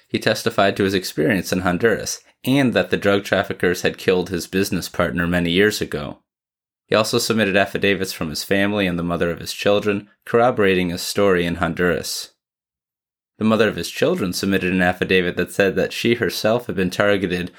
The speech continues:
by the drug traffickers in an effort, apparently, to get to Mister Herrera-Martinez.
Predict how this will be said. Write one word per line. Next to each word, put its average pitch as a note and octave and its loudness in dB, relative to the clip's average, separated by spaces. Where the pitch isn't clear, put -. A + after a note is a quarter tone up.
by G#2 4
the G#2+ 0
drug A2 2
traffickers F2+ 0
in G2+ -4
an F#2+ 2
effort, F#2 0
apparently, F#2 0
to A#2 -2
get A2+ 2
to G2+ -2
Mister F#2 0
Herrera-Martinez. F2 -2